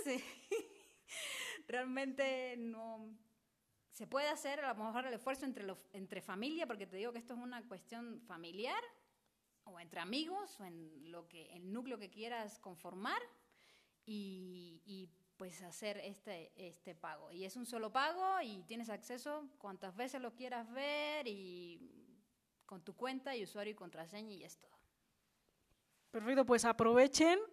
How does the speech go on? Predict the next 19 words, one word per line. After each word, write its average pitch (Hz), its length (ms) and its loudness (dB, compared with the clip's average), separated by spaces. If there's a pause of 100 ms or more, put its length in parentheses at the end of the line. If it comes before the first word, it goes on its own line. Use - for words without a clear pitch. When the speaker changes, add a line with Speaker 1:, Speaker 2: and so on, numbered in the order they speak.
(440)
Speaker 2:
esta 247 640 10
oportunidad 214 920 4
porque 214 760 2
sí, 302 500 2 (220)
creo 226 220 -2
que 220 240 4
lo 196 180 -6
veo 196 340 0 (320)
muy, 285 360 8
muy 214 220 2
accesible, 214 720 -2 (640)
¿no? 226 320 2
Eh, 196 540 0
para 208 240 2
que 202 100 -4
tú 226 160 -4
puedas 226 520 6
aprovechar, 226 720 8
eh, 196 360 4